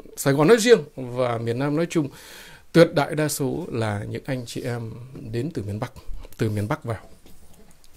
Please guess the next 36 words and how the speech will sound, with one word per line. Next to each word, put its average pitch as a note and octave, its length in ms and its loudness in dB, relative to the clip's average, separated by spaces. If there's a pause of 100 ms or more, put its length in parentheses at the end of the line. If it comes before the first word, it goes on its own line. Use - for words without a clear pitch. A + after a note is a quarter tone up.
(1160)
Chúng A3+ 120 4
ta G3+ 140 12
nhắc A3 260 8
lại B2+ 220 2
với C#3+ 180 2
nhau F3 220 2 (640)
một, A#2 300 -6 (160)
ờ, A2 380 -2
chi F#3 200 4 (120)
tiết, C#4 300 2
một A2 220 -8
giai F3+ 240 4
đoạn D3 260 4 (520)
của A#2 140 2
lịch A2+ 160 -2
sử A#2+ 160 0 (880)
để B2 300 6
chúng F3+ 220 -4
ta D#3 300 4 (260)
nhìn C#3+ 420 6
vào G#2+ 240 0
ngày G#2 220 -4
hôm B2 140 -6
nay. A#2+ 120 -6 (840)
Lịch D#3 160 6
sử D3 260 10
của C3+ 120 6
chúng G#3+ 240 2
ta F3+ 260 8
đã D#3+ 380 4 (100)
có F3 280 4
một D3+ 240 -2
cái D#3 120 -2
giai F3 280 2
đoạn, C#3+ 360 4 (180)
ờ, G#2 340 -6